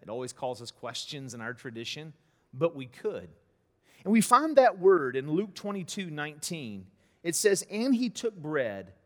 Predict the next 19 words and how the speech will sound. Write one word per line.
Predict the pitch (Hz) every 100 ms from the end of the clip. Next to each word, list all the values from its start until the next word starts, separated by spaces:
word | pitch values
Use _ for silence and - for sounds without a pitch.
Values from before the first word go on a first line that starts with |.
| _
and | 139 120 110
gave | 107 170 180 180 185 - _ _ _
thanks," | - - 170 120 101 - - - _ _ _ _ -
Eucharistos, | 170 - 180 180 - 113 76 - - - _ _ _ _ _
"and | 135 131
gave | 117 165 190 202
it | 202
to | 208
them, | 165 165 160
saying, | - 131 95 85 _ _ _ _ _
'This | 113 160 -
is | 180 180
my | 180
body | 175 156 143 107 95 92
given | 123 127 131
for | - 123
you. | 107 98 85 - _ _ _ _ 110 107
Do | 156 185
this | 135 104 90 - -